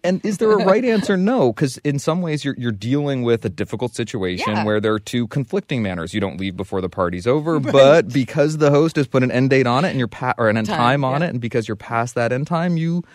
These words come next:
Speaker 1: kind of have some leeway to say, you know, "There is something that I'm committed to that's happening at three o'clock," and
Speaker 2: I've gotta go.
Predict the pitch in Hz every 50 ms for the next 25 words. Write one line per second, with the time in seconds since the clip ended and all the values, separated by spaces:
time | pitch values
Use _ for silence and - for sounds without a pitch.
0 | - - _ _ - - - 202 202 202 190 196 202 190 185 - - 180 175 190
1 | 226 254 247 202 165 151 147 - - 156 151 151 143 147 135 143 135 131 127 123
2 | 127 90 87 135 139 - - 131 127 - - 123 120 120 113 113 110 104 - -
3 | 113 110 110 - - 123 123 131 143 143 117 - - 80 - 95 95 110 - 110
4 | 104 - 104 101 - 101 104 101 101 92 - - 110 107 98 - - - 120 110
5 | 101 - 92 - 95 87 85 85 - _ _ - 135 127 - - 139 147 165 214